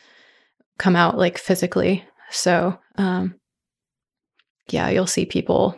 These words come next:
kind of cutting their fingers, or also, like, by transit sometimes, even if, like, um,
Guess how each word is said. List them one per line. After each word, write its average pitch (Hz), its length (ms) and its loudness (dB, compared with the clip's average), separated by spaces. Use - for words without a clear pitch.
kind 180 160 -2
of - 160 -10
cutting 180 240 -2
their 175 100 -2
fingers, 180 440 -2
or 214 100 4
also, 196 320 4
like, 180 200 -2
by 175 100 4
transit 175 520 2
sometimes, - 520 -2
even - 380 -2
if, - 140 -10
like, - 340 -4
um, 180 420 2